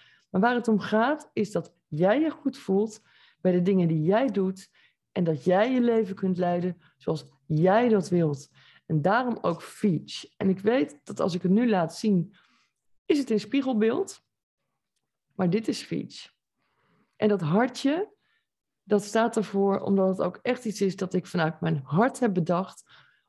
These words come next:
om anderen te helpen. En daar spreek ik dus ook over.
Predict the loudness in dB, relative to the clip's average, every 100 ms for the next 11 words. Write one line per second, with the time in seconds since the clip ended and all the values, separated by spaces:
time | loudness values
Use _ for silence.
0 | _ -6 -2 0 2 2 2 0 0 0
1 | -2 -8 -12 -14 _ _ _ 0 2 2
2 | 0 0 2 2 2 -6 -6 -4 -6 -4
3 | -6 -6 -12